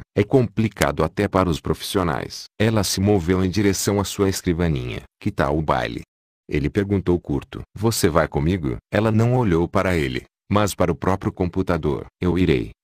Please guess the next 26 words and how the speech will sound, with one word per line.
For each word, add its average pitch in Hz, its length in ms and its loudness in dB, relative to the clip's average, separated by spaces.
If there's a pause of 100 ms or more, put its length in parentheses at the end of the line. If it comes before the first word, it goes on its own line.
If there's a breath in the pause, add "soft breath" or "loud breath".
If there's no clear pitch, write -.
ela 80 240 0
disse, 65 460 -8 (240)
mas 92 220 2
sem - 200 0
verdadeiro 95 640 2
entusiasmo. 90 720 -2 (200)
Ela 110 240 2
sabia, 71 500 -2 (260)
ainda 95 360 2
que - 100 -6
ele 87 140 2
não 92 180 2
admitisse, 98 920 -2 (260)
que 82 100 0
ele 73 160 2
a 76 60 2
estava 82 380 0
levando 82 540 2
apenas 95 480 0
para 90 200 0
que 87 200 -2
ela 80 180 0
fosse - 340 0
oferecida 113 640 2
a 104 40 0
Guillemot. 87 580 0